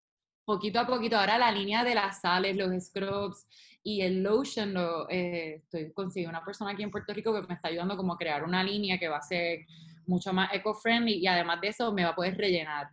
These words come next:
So, va a ser todo en envases de cristal y qué sé cuánto, que no tengo que estar comprando, tú sabes, galones de ese tipo de cosas, que es lo que los salones de belleza acostumbran. Porque al final del día no es tanto reciclaje como reducir basura.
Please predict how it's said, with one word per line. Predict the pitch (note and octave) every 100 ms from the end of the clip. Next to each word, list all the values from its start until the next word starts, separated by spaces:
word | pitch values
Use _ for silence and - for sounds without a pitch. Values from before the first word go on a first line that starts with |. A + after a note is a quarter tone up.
| _
So, | _ F3 D#3+ D#3 D3+ - _ _ -
va | E3+
a | -
ser | F#3+
todo | G#3 G#3 G3+
en | F#3
envases | D#3+ D#3+ F#3
de | F3
cristal | D#3+ D#3 - F#3+ F#3+ F#3 F#3 F3+ F3
y |
qué | F3+
sé | F3 G3
cuánto, | G3+ A#3 A3
que | F3+
no | E3+
tengo | G#3 A3 G3
que | F#3
estar | E3 D#3+
comprando, | D#3+ E3 F#3 G3 F#3+ D#3+
tú | E3+
sabes, | F#3 E3 D#3 D#3
galones | D#3 C#3+ D3+ E3 D#3+ D#3+
de | D3
ese | D#3 -
tipo | D#3+ - D#3+
de | D#3
cosas, | D#3+ D#3+ D#3+
que | C#3
es | C#3+
lo | D#3
que | D3+ C#3+ D3+ -
los | D#3+
salones | - C#3+ D3
de |
belleza | D3 D3+ F3
acostumbran. | D#3+ E3 - G#3 E3+ D3 - _ - _ _ _
Porque | F#3+ G3
al | G#3+ G#3
final | A#3+ A#3+ B3
del | D4+
día | D4+ D4
no | A3+ F#3+
es | G#3+
tanto | - B3 B3
reciclaje | A#3+ A#3 A#3+ B3+ B3 G3
como | F#3 F3+ E3+
reducir | E3+ D#3+ D#3+ - - D#3 D3+
basura. | - C3+ D3+ B2 F#2+